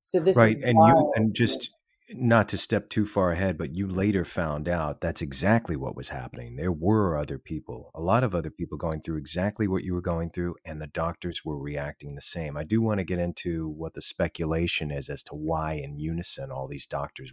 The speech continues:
Speaker 2: wouldn't consider this as a problem, because here's the thing. You, it was all manifesting physically to you. So how could a medical doctor sit there and tell you it's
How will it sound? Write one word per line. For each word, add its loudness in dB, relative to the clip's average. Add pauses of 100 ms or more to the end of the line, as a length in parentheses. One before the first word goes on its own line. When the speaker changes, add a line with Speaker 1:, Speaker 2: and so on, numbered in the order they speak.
Speaker 2:
wouldn't -6
consider -4
this -8
as -16
a -16
problem, -4 (420)
because -2
here's 0
the -2
thing. -4 (500)
You, -4 (100)
it 4
was 4
all 6
manifesting 2
physically 0
to -14
you. -12 (400)
So 2 (140)
how 4
could 2
a -2
medical -4
doctor -4 (280)
sit 0
there 0
and 0
tell -2
you -4
it's -10